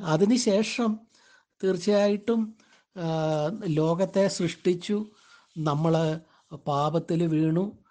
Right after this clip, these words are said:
ഈ മാനവരാശിയെ പാപത്തിൽ നിന്ന് വീണ്ടെടുക്കാൻ കർത്താവ് കാൽവറി ക്രൂശിൽ വന്ന് മരിച്ചപ്പോ നേരത്തെ കഴിഞ്ഞകാല നിത്യതയിൽ ഉണ്ടായിരുന്ന ആ സ്നേഹം,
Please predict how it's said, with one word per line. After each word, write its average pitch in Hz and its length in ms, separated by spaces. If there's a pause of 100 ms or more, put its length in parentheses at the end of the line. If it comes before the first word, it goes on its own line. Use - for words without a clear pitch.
(320)
ഈ 143 200
മാനവരാശിയെ 175 920
പാപത്തിൽ 175 580
നിന്ന് 180 240
വീണ്ടെടുക്കാൻ 170 880 (680)
കർത്താവ് 160 640
കാൽവറി 170 440
ക്രൂശിൽ 175 400
വന്ന് 180 260
മരിച്ചപ്പോ 165 680 (760)
നേരത്തെ 151 560
കഴിഞ്ഞകാല 165 680
നിത്യതയിൽ 170 640
ഉണ്ടായിരുന്ന 160 600
ആ 160 120
സ്നേഹം, 135 500